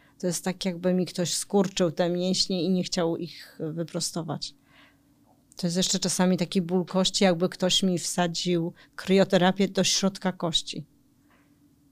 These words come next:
Nie umiem tego inaczej opisać, ale takie mam na uczucia.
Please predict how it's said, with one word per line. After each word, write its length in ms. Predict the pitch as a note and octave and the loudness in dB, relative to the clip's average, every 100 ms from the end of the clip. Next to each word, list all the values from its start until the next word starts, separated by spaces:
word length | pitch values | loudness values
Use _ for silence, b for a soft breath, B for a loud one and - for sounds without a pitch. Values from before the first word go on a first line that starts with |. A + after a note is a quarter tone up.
| _ _ _ _ - | _ _ _ _ 0
Nie 320 | F#3+ G#3 A3+ | 6 8 10
umiem 260 | B3 B3 G3 | 10 10 6
tego 260 | G3 F#3+ | 2 2
inaczej 380 | F#3+ G3 G3 F#3+ | 4 4 2 0
opisać, 540 | F3+ - F3+ G#3 G3+ G3 | 0 -2 -4 -4 -2 -2
ale 120 | G3 | -2
takie 280 | G3 G3+ G#3 | -2 0 2
mam 240 | F#3+ F#3 | 4 4
na 100 | F#3 | 0
uczucia. 540 | - - E3 - - | -4 -8 -8 -8 -10